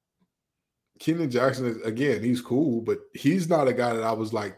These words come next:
jumping up and down when I saw his, like, "Oh my God, he's one of those ones. He's different." It was like, "Oh,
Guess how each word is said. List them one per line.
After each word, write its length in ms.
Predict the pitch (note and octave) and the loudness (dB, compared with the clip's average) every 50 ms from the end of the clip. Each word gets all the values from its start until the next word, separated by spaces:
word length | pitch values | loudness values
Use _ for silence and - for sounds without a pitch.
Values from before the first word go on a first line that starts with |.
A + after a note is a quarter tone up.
| _ - A#2 | _ -12 -10
jumping 420 | A2+ C#3 D#3 D#3 D3 D3+ D3+ C3+ | -2 4 6 6 6 6 6 6
up 140 | C#3 C3+ C#3 | 6 6 6
and 100 | B2+ A#2+ | 4 4
down 320 | B2 B2+ B2 B2 A#2+ A2+ | 4 4 4 2 2 0
when 100 | A#2 A2+ | -2 -2
I 100 | A2+ A#2 | -2 -2
saw 180 | A#2 - B2 A#2 | 2 2 2 2
his, 100 | G#2+ - | 4 2
like, 180 | B2+ B2 A#2+ | 2 4 8
"Oh 200 | B2 C#3+ E3 E3 | 10 12 12 12
my 160 | C3 B2 A2 G#2 | 12 10 2 6
God, 440 | F#2+ C3 B2 - - - - - - - - - - _ _ | 6 8 8 8 6 2 -2 -6 -12 -18 -20 -20 -20 _ _
he's 220 | - D#3+ F#3 F3+ E3+ | 2 6 6 8 8
one 140 | F3 D#3 | 8 8
of 100 | D3 C#3 | 10 8
those 160 | B2+ B2+ B2 A#2 | 8 6 6 4
ones. 360 | B2 B2+ A#2+ A2 G#2 G#2 - | 2 2 2 2 -2 0 2
He's 160 | C#3+ C#3 A#2+ | 2 2 4
different." 320 | A#2 C3 B2 A#2 A#2+ C#3 | 4 4 4 4 2 0
It 20 | D#3+ | 0
was 80 | D3+ | 0
like, 180 | D3+ C#3+ C3+ - - | 0 0 -2 -2 -2
"Oh, 320 | - - - - - _ | -4 -6 -6 -8 -12 _